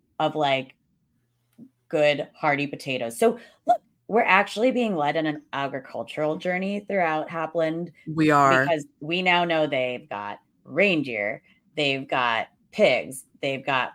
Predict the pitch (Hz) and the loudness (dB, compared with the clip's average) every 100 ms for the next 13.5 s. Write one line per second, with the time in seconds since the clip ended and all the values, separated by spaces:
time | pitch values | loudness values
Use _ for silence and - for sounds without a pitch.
0 | _ 147 - 170 151 90 82 - - - | _ -8 -2 0 0 -2 -6 -12 -16 -8
1 | 143 131 123 123 - 151 160 170 175 165 | -6 -4 -4 -6 -2 -2 0 0 2 2
2 | 160 147 147 147 143 180 175 143 143 156 | 4 4 4 2 0 2 4 6 4 -4
3 | - 170 143 135 143 - 156 160 - 139 | -4 -2 0 -2 -8 -8 0 2 2 -4
4 | 147 156 151 175 165 117 113 113 - 123 | -2 -2 -4 -4 -4 -4 -4 -6 -10 -8
5 | 80 - 165 151 143 117 104 107 - - | -8 -6 -2 -2 -2 -4 -4 -6 -8 -8
6 | - - _ _ _ _ 185 151 - _ | -8 -16 _ _ _ _ 4 4 0 _
7 | _ _ _ - 196 208 214 180 110 - | _ _ _ 2 6 6 6 4 2 -4
8 | - _ _ 170 175 196 196 190 196 196 | -14 _ _ 2 4 4 2 2 0 0
9 | - 185 190 185 170 185 208 196 165 170 | 2 2 2 2 0 2 0 0 -2 -6
10 | - 160 143 139 120 127 107 113 110 143 | -6 -6 -6 -6 -8 -8 -6 -4 -4 -6
11 | - _ _ 143 127 165 165 156 156 165 | -14 _ _ -6 -2 2 4 4 0 -4
12 | - _ _ _ _ _ _ _ _ _ | -14 _ _ _ _ _ _ _ _ _
13 | _ 180 180 175 175 | _ 2 4 4 2